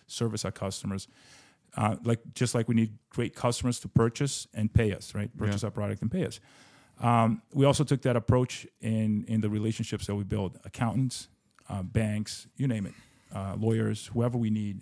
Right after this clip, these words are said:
Speaker 1: It was always, "Let's find the best." Um, but the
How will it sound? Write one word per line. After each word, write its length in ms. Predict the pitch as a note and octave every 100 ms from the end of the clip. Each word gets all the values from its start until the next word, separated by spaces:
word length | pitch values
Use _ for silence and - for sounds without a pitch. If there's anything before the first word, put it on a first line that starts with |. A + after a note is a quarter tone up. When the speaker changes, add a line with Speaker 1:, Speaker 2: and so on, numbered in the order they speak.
| -
Speaker 1:
It 60 | -
was 120 | G#2+ G#2+
always, 300 | G#2+ G#2 - -
"Let's 160 | A#2+
find 200 | - A2+ G#2
the 40 |
best." 420 | F#2 E2 - - _ - - - _ _
Um, 440 | - A2+ A2 A2+ - _ _
but 220 | C#3+ C#3+
the 420 | D3+ D3+ D3 -